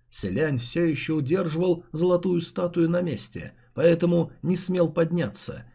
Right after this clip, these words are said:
не смел покинуть пост, чтобы подойти и рассмотреть, но сразу же узнал этого человека, поскольку у того осталась лишь одна нога. Тот самый юноша, что подарил принцу зонт и которого принц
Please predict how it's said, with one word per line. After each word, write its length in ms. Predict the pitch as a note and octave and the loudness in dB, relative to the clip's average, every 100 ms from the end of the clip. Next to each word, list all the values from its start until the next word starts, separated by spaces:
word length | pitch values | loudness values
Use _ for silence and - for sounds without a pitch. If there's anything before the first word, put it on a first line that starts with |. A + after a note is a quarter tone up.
| - | 0
не 160 | F#3 | 2
смел 400 | G3 - D3+ G3 | 2 2 0 0
покинуть 540 | F3 E3+ F#3+ F#3 E3+ - | 0 -2 0 -2 -2 -4
пост, 360 | F3+ D#3+ - - | -2 -2 -4 -6
чтобы 260 | - F3 | 0 0
подойти 480 | E3 C#3 B2 A#2+ G#3+ | 2 0 0 0 2
и 60 | E3+ | 2
рассмотреть, 720 | D3+ - C3+ C3 G#3 F3+ - _ - | 2 -2 -2 -2 -2 -2 -6 _ -6
но 340 | E3 F3 D#3+ - | 0 0 -2 -10
сразу 480 | - - A2+ F#3+ F#3+ | -10 -6 -2 0 0
же 160 | F3+ F#3+ | 0 -2
узнал 520 | - E3 F#3+ G#3+ D3+ | 0 2 4 4 2
этого 280 | C3 C3+ C3 | 0 -2 -2
человека, 640 | - C#3+ C3 G2 - - - _ - | -2 -2 -2 -2 -8 -14 -18 _ -4
поскольку 480 | C#3+ - D#3 B2+ | -2 2 0 2
у 60 | A#2 | -2
того 460 | A#2 A#2+ G3 G3 - - | -2 2 2 2 -2 -6
осталась 640 | B2 - G3+ G3 F3 - - | -4 -2 0 2 2 -2 -4
лишь 340 | B2+ F#3 - | -2 0 -2
одна 320 | - D3+ D#3 D#3 | -4 -4 -2 -4
нога. 440 | D3+ C3+ A2+ - - _ _ _ - | -4 -4 -4 -6 -18 _ _ _ -6
Тот 220 | E3+ E3+ | -4 -2
самый 420 | - F#3+ F3 D3+ | -4 -2 -2 -2
юноша, 720 | C#3+ F#3 E3+ A2 - - - - _ | 0 2 2 0 -6 -10 -12 -20 _
что 200 | - G#3 | -4 -2
подарил 440 | F#3 E3+ E3+ G3+ F#3 | 0 2 4 4 2
принцу 440 | F3 G3 E3+ F#3+ | 2 2 2 -2
зонт 420 | E3+ G3 F#3 G#2 - _ - | 0 0 0 -2 -8 _ -6
и 80 | A#2 | -2
которого 400 | C#3+ D#3+ D3+ D3 | 2 2 2 0
принц 460 | - G#3 D3 - | 2 2 2 -2